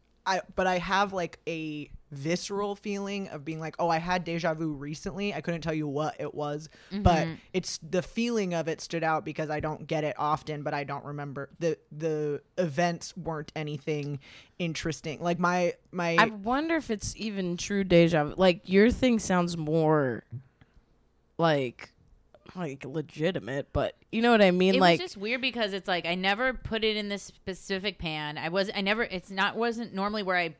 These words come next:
Speaker 2: even cook. Like, I had, like, Pablo was taking up one side of the kitchen, so I was like, "I guess I'll do in this little corner." And, like, the, the way I was, like, doing things just felt like I had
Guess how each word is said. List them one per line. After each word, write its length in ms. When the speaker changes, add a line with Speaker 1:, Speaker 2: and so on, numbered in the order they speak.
Speaker 2:
even 260
cook. 380
Like, 200
I 100
had, 180
like, 160
Pablo 280
was 100
taking 160
up 100
one 240
side 160
of 20
the 60
kitchen, 240
so 60
I 40
was 40
like, 120
"I 60
guess 200
I'll 60
do 120
in 80
this 160
little 180
corner." 460
And, 180
like, 200
the, 120
the 120
way 300
I 80
was, 160
like, 360
doing 280
things 220
just 180
felt 140
like 140
I 100
had 160